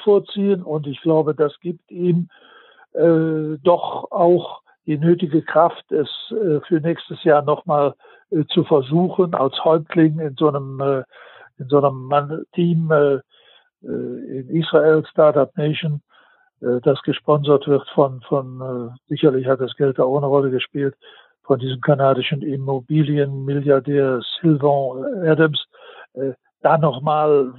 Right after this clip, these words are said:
wirklich, äh, anzugreifen und zu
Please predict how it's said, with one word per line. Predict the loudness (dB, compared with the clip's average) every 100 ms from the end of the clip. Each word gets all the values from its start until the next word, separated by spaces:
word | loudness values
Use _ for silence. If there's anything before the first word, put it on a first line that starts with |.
| 0
wirklich, | 2 2 0 -4 -4 -12 -18 _ _ _ _
äh, | -4 0 2 0 -2 _ _ _ _ _ _ -2
anzugreifen | 0 2 2 2 2 4 2 -2 -10 -10
und | -10 -10 -10
zu | -6 -4 -4